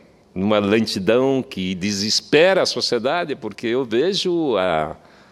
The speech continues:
as manifestações, as agressões em relação aos políticos cada vez mais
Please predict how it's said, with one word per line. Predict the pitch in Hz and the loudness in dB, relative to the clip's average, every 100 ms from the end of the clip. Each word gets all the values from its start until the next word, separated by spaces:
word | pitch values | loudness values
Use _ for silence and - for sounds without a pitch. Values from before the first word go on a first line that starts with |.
| - _ | -20 _
as | - 101 | -6 -2
manifestações, | 113 120 110 120 - 95 - 110 147 151 107 82 76 | 0 0 0 -2 -2 -2 -2 -2 0 0 0 -2 -2
as | 85 | 0
agressões | 95 104 98 104 - - 202 214 139 | 2 2 2 2 2 2 2 2 0
em | 92 | -2
relação | 95 90 139 | -2 -2 -2
aos | 160 | -4
políticos | - 98 110 196 - - 76 76 - | -6 -6 -6 -6 -10 -10 -12 -10 -14
cada | - 117 160 | -8 -6 -4
vez | 156 185 285 294 - | -4 -4 -4 -6 -8
mais | 160 135 131 - - 180 - | -6 -6 -4 -6 -8 -6 -6